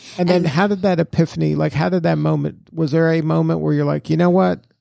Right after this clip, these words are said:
Speaker 1: This is kind of not for me"?
Speaker 2: It was, it was more like karma. I was in the middle of, or actually very much towards the end of finishing my management information systems degree in, in Florida.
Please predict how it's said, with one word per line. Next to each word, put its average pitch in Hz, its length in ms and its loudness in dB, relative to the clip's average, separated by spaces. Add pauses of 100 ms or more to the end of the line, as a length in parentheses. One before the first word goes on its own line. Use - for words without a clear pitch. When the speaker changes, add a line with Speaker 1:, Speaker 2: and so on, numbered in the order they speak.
(160)
Speaker 1:
This - 220 -8
is 143 100 -6
kind 147 240 -4
of 135 220 -8
not 143 340 -8
for 143 140 -8
me"? 73 360 -8 (1080)
Speaker 2:
It 233 100 4
was, 202 400 -2
it 233 80 0
was 214 120 -2
more 359 520 0
like 233 320 -6
karma. 175 520 -6 (480)
I 254 100 4
was 233 240 4
in 269 200 2
the 247 80 2
middle 269 340 0
of, 247 200 -2
or 202 260 -2
actually 226 380 -4
very 190 380 -2
much 226 200 -2
towards 196 320 -2
the - 160 -4
end 240 220 0
of 190 100 -4
finishing 214 460 0
my 180 140 0
management 185 500 0
information 185 560 -2
systems 160 480 -4
degree 151 560 -4 (400)
in, 185 500 0 (180)
in 185 200 0
Florida. - 580 -4